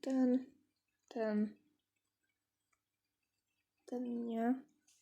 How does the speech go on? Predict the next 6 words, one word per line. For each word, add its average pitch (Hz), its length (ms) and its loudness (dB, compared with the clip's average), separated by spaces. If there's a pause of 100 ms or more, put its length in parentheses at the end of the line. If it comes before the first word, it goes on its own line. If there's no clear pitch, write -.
(220)
Isco - 420 -6
nie. 208 400 -2 (1080)
Silva. 233 680 2 (1700)
Bale. 240 720 4 (1800)
Marcelo 226 680 0
i 214 340 -4